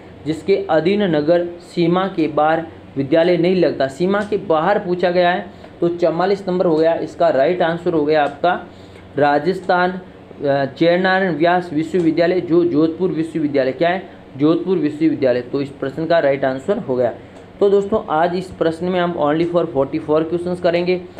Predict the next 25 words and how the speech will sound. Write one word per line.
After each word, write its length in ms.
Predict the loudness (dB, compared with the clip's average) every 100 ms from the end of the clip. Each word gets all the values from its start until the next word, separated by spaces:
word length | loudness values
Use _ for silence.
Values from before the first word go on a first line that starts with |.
| -20 -10 -2
फ़ोर्टी 260 | 0 0
फ़ोर 220 | -2 0
questions 360 | 0 -4 -6 -6
कैसे 320 | -2 -2 0
लगे, 260 | 0 0 0 -2 -10 -20 -16 -4
वीडियो 280 | 0 2 2
अच्छे 260 | 2 2
like 420 | 4 4 4 2
करेंगे 400 | 2 2 2 0 -4 -16 -12 -2
और 140 | 2
वीडियो 280 | 4 4 4
को 120 | 2
share 360 | -2 0 2 2
जरूर 260 | 2 2 2
करेंगे। 360 | 0 0 -2 -4 -8 0
और 220 | 0 0
इसकी 320 | -6 -8 -8
PDF 520 | -6 -2 0 2 2
file 320 | 2 2 2
हमारे 600 | 0 0 0 2 2 0 -8 -18 -20 -4
Android 400 | 0 2 2 2
application 600 | 0 0 -2 -2 -2 -4 -2
के 140 | 0
अंदर 280 | 0 2 0
है। 140 | 0